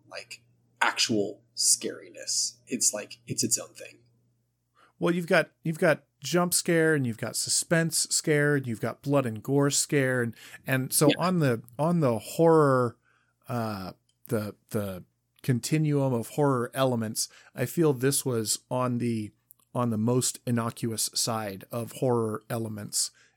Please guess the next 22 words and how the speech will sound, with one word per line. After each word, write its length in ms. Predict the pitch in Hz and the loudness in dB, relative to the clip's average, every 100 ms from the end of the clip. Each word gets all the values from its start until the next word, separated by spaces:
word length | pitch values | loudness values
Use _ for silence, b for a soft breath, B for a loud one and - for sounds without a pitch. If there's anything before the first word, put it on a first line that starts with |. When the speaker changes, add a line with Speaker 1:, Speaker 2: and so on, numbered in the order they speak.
| - | -6
Speaker 2:
is 220 | 120 107 | -4 -4
just 460 | - 135 131 - 120 | -4 0 0 0 -4
the 80 | 110 | -6
jump 340 | 107 120 120 | -2 -2 0
scare 500 | - 123 113 110 110 _ _ - | -2 -2 -6 -8 -10 _ _ -8
that 120 | 123 | -6
are 60 | 117 | -6
played 320 | - 113 117 | -4 -4 -4
for 120 | - | -8
laughs. 480 | 110 - - - - _ | -8 -8 -6 -4 -6 _
Speaker 1:
Which 160 | 151 156 | 2 4
is 100 | 143 | 4
honestly, 500 | 139 143 147 120 110 | 2 -2 0 0 -2
like, 180 | 104 104 | -4 -6
it's 180 | 135 - | -6 -4
more 140 | 127 127 | -4 -4
like 180 | 120 | -6
a 60 | 101 | -6
reflex 920 | - 101 107 - 113 101 - - - - | -16 -14 -16 -12 -10 -8 0 0 0 -4
than 160 | 98 - | -10 -10
it 120 | - | -16
is 600 | 95 90 90 - - - | -18 -16 -2 2 2 0